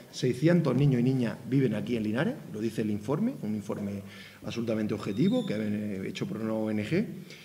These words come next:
y no hay ninguna partida destinada a esos niños que están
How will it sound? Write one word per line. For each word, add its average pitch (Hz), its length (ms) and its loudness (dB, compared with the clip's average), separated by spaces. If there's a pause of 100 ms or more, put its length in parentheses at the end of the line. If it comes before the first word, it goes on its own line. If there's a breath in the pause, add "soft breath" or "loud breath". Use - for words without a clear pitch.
(120)
y 123 60 -4
no 139 80 6
hay 156 60 10
ninguna 160 240 6
partida 131 300 2
destinada 123 440 2
a 117 40 0
esos 117 180 -2
niños 120 240 0
que 131 60 -8
están 113 340 -2